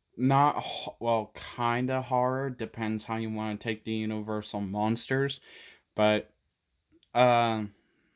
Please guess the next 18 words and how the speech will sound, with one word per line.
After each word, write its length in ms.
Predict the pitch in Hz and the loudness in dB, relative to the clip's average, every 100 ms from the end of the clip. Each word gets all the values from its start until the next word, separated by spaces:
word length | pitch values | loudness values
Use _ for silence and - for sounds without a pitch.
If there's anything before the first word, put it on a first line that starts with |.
| - _ | -20 _
mo-, 300 | - 131 131 | -2 0 0
Universal 640 | 123 123 123 117 123 117 123 | 0 2 2 0 -2 -2 -2
Monster 400 | 120 127 - 107 | 0 -2 -4 -8
figure. 520 | - 110 101 98 101 _ - - _ _ | -4 -4 -2 -6 -8 _ -20 -20 _ _
Uh, 300 | 113 117 117 | 4 4 4
this, 520 | 113 123 - - - - _ _ _ _ _ _ _ _ - | 4 2 0 -4 -8 -14 _ _ _ _ _ _ _ _ 0
uh, 280 | 123 117 117 | 0 2 0
again, 640 | 113 123 120 120 123 120 - _ _ - | 0 2 4 4 0 -2 -14 _ _ -6
another 560 | 120 117 113 110 110 | -2 0 0 0 -2
colored 720 | - - 113 113 110 107 107 - _ _ - | -4 -6 -2 0 2 0 -4 -10 _ _ -20
version 800 | 113 117 117 113 120 117 113 120 - _ - | -8 0 0 0 0 -2 -2 -8 -18 _ -6
of 640 | 110 107 107 104 104 - _ _ _ _ _ _ _ _ _ _ _ | -2 0 2 0 -4 -10 _ _ _ _ _ _ _ _ _ _ _
the 60 | 123 | 0
monsters. 720 | 120 120 120 - 127 131 - _ | 2 2 -2 -6 -6 -6 -10 _
Um, 600 | 120 113 110 107 101 98 _ _ _ _ _ _ _ _ _ _ _ - | -4 -2 0 0 -2 -6 _ _ _ _ _ _ _ _ _ _ _ 0
and 220 | 113 113 | 2 4
this 240 | 113 113 - | 4 2 0
time, 460 | 120 113 117 120 | 0 2 0 -4